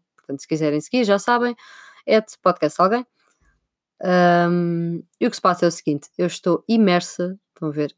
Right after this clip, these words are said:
em trabalhos, ahm, é um oceano pacífico de trabalhos, recensões anal-, crítico-analíticas, ensaios, ah, e eu não tenho tido muito tempo para sobreviver. E aos fins de semana trabalho,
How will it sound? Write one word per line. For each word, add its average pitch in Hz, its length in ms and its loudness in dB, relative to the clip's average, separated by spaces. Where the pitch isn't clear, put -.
em 165 80 -4
trabalhos, 143 760 -2
ahm, 147 960 -6
é 143 440 -6
um 139 340 -8
oceano 175 400 0
pacífico 180 760 -4
de 160 160 0
trabalhos, 165 880 -2
recensões 156 640 -4
anal-, 147 440 -6
crítico-analíticas, 160 1400 0
ensaios, 170 840 0
ah, 165 320 0
e 170 120 6
eu 190 80 6
não 196 120 4
tenho 196 160 2
tido 190 180 2
muito 190 180 4
tempo 185 180 2
para 180 120 0
sobreviver. 165 680 -4
E 160 60 2
aos 160 80 0
fins 180 200 2
de - 60 -8
semana 175 300 4
trabalho, 160 480 -2